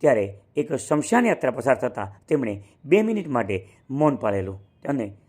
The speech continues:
અંતમાં પાટીલે જણાવેલું કે "અમરીશ ડેર માટે મેં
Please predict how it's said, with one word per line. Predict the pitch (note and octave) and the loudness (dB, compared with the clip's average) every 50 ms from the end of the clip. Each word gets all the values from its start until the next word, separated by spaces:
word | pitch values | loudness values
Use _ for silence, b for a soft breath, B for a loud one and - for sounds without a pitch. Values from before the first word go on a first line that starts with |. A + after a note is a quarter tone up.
| _ - | _ -6
અંતમાં | D3+ D3 C3+ C#3+ C#3 B2 | -4 -4 -2 -2 -2 0
પાટીલે | - C#3 C#3+ - D#3+ E3 F3 E3 | 2 2 2 2 2 2 2 2
જણાવેલું | D#3 D3+ D3+ D3+ C3+ A#2 G#2+ G2+ G2+ b b b b - | 4 4 4 4 4 2 0 -2 -4 b b b b -2
કે | C#3+ A#2+ F#2 - - - _ - - | 0 0 0 -2 -8 -20 _ 0 0
"અમરીશ | D3+ E3 F#3+ G#3+ F#3+ - - | 2 2 2 0 0 2 4
ડેર | F#3 F#3 F#3 | 4 6 6
માટે | F#3 F#3+ F#3 G3+ G3 G#3 G3+ b b b b - | 4 2 2 2 0 -2 -2 b b b b -2
મેં | C3+ E3 E3+ D#3 B2 | 0 2 2 2 2